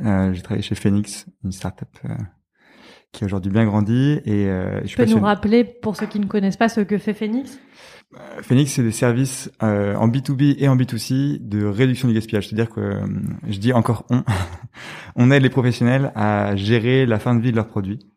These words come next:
Speaker 1: Tout ce qui va, une fois que le produit, il n'est pas vendu en cycle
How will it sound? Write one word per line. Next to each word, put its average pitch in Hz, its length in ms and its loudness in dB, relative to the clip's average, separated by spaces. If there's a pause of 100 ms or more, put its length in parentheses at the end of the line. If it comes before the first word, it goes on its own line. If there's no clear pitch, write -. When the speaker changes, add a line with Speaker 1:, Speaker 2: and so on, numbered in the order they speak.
(100)
Speaker 1:
Tout - 120 -10
ce - 80 -8
qui 104 140 -2
va, 98 320 2 (720)
une 117 100 2
fois 131 160 2
que 123 120 0
le 104 80 0
produit, 107 460 0
il 98 200 0
n'est 98 80 2
pas 113 160 2
vendu 107 380 4
en 98 100 0
cycle 95 640 -4